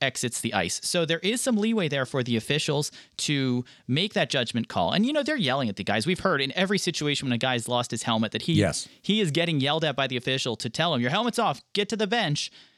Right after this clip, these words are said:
Speaker 1: And it's up to him to follow those directions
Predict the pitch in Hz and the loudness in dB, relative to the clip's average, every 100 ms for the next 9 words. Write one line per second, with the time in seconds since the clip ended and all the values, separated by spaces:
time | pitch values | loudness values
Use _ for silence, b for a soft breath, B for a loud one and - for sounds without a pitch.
0 | B B 127 127 131 131 - 147 - 117 | B B 0 0 -2 -2 0 0 0 0
1 | 147 127 131 120 113 113 _ _ _ - | 0 0 0 0 0 -4 _ _ _ -2
2 | 165 180 147 135 139 127 - 123 110 | 0 2 0 0 0 -2 0 -2 -2